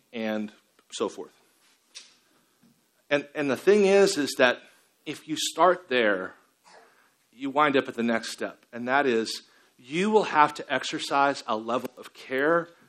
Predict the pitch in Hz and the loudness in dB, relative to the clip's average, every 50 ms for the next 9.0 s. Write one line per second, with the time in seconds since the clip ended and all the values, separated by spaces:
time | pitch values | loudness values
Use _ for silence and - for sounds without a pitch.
0 | _ _ _ 117 110 107 101 101 - - - 139 139 151 156 160 156 - 139 120 | _ _ _ -8 -6 -6 -6 -8 -6 -4 -2 -2 -2 -2 -2 -6 -6 -6 -8 -8
1 | 120 - - 123 117 123 120 - - 104 101 95 87 _ _ _ _ _ _ _ | -8 -6 -2 0 0 0 -2 -4 -8 -10 -10 -12 -16 _ _ _ _ _ _ _
2 | _ _ _ _ _ - 117 - - 117 113 110 107 110 113 113 - 123 113 - | _ _ _ _ _ -12 -10 -8 -6 -4 0 4 4 4 4 4 2 -2 -6 -4
3 | - - 117 110 110 110 - 120 113 107 98 98 98 101 98 95 104 - _ _ | -4 -4 -4 -4 -4 -4 -6 -6 -6 -6 -6 -6 -4 -2 -2 -2 -4 -6 _ _
4 | _ 104 - - - - 110 98 - - _ - - _ _ _ _ _ _ _ | _ -20 -16 -14 -12 -10 -10 -10 -12 -16 _ -20 -20 _ _ _ _ _ _ _
5 | _ _ _ _ _ _ _ _ _ _ _ _ _ _ _ _ _ _ _ _ | _ _ _ _ _ _ _ _ _ _ _ _ _ _ _ _ _ _ _ _
6 | _ _ _ _ _ _ _ _ _ _ _ _ - 143 147 139 131 135 143 156 | _ _ _ _ _ _ _ _ _ _ _ _ -6 -4 -2 -2 0 4 8 12
7 | 180 220 226 240 220 185 160 160 170 175 180 170 170 170 - 156 - - 151 151 | 12 12 12 10 6 0 6 8 8 8 8 6 4 2 -2 -4 2 4 4 4
8 | 147 - 156 - - 123 110 - - 127 117 110 107 107 104 107 107 107 107 | 4 2 -2 -2 -4 -6 -6 -4 -2 0 0 0 0 0 0 0 0 -2 -6